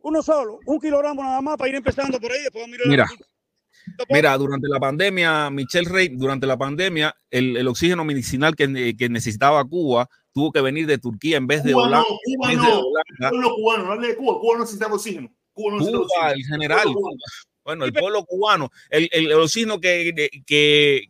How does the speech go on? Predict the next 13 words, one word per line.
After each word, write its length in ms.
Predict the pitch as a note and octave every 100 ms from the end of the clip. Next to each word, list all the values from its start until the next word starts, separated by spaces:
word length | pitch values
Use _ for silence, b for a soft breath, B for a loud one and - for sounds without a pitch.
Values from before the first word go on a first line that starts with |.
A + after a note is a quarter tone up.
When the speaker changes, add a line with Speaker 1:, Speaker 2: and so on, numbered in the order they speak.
| _
Speaker 2:
que 240 | D3+ C3+ -
necesitaban 600 | D#3 C3+ C#3 C#3 F#3 F#3+
los 100 | E3+
que 80 | C#3
fallecieron 720 | - C3 B2 - F#3+ F3 D3+
por 140 | C3+
la 100 | C3
covid 340 | A#2 B2+ D#3+ F3 -
en 180 | C#3
Cuba, 380 | B2 G3 C#3 A2 b b b -
tuvo 240 | E3 E3
que 120 | C#3+
venir 400 | C3+ C3+ F3+ F#3+